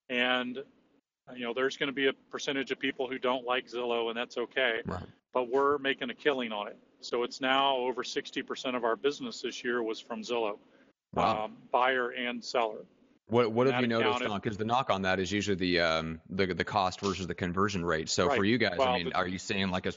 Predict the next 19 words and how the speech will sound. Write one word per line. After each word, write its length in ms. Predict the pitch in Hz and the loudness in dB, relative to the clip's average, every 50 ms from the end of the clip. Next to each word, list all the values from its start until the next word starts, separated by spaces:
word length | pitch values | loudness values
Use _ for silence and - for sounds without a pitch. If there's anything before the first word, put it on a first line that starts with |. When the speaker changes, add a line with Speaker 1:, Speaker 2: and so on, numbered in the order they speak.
| - _ _ | -8 _ _
Speaker 2:
super 340 | - - 117 104 - 107 92 | -4 -2 -2 0 0 0 2
high 220 | - 104 98 95 | 2 2 2 2
lead 260 | 95 98 98 98 95 | 2 0 0 0 0
cost, 320 | - 107 101 101 101 - - | 2 2 2 2 2 0 -6
but 80 | 101 | -4
then 140 | - 95 90 | -2 -2 -2
super 280 | - - 104 90 98 92 | 0 -2 -2 0 2 2
high 140 | 90 92 | 2 2
conversions? 560 | 92 - 90 80 87 104 117 131 160 175 - - _ _ _ _ _ _ _ _ _ _ _ _ _ _ _ _ _ _ _ _ | 0 0 -2 0 0 0 0 0 -4 -6 -8 -12 _ _ _ _ _ _ _ _ _ _ _ _ _ _ _ _ _ _ _ _
Speaker 1:
Well, 140 | - 143 147 | 2 4 4
I 140 | 151 151 151 | 4 4 4
have 160 | 165 180 170 | 2 2 2
a, 80 | 180 - - _ _ | 0 -4 -4 _ _
I 120 | 156 135 156 | 0 2 4
have 140 | 175 175 160 | 4 2 0
a 60 | 156 | -2
little 280 | 143 139 143 160 170 175 | -2 0 0 0 0 0
bit 280 | 180 175 - - _ | -2 -2 -2 -6 _
different 400 | - 156 151 - - 175 160 147 | 0 0 0 0 -2 -4 -6 -6